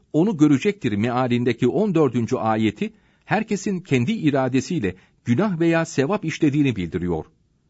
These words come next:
Kul kendi iradesiyle imanı ve küfrü seçmeseydi, günah ve sevap işlemeseydi,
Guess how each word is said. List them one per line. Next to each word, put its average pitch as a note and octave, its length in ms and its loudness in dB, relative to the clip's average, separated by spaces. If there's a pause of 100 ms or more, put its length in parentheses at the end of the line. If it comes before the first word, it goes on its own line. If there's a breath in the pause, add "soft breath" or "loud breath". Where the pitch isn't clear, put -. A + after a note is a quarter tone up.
(400)
Kul C#3+ 300 2 (100)
kendi A2 300 0
iradesiyle G#2+ 800 -2 (280 soft breath)
imanı A#2 520 0
ve F3 80 0
küfrü C3 400 -2
seçmeseydi, B2 840 -2 (340 soft breath)
günah D3 420 -2 (120)
ve A#2 220 2
sevap B2+ 440 -2
işlemeseydi, B2+ 880 -4